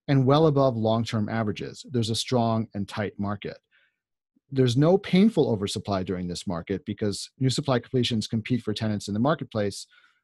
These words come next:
Um, but as more space is delivered to the market, rental slo-, rental growth slows.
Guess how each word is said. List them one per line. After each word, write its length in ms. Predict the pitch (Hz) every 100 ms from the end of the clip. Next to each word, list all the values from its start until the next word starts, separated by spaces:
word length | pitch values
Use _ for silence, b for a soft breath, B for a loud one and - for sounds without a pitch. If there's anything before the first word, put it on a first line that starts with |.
| _ -
Um, 340 | 113 101 98 _ _ _ -
but 80 |
as 160 | 151 139
more 180 | 156 165
space 440 | - 160 156 151
is 100 | 135
delivered 320 | - 135 214
to 60 | 180
the 60 | 143
market, 280 | 123 123
rental 260 | 110 123 127
slo-, 260 | - 120 117
rental 300 | 131 139 151
growth 280 | 120 117 110
slows. 500 | - 95 64 - -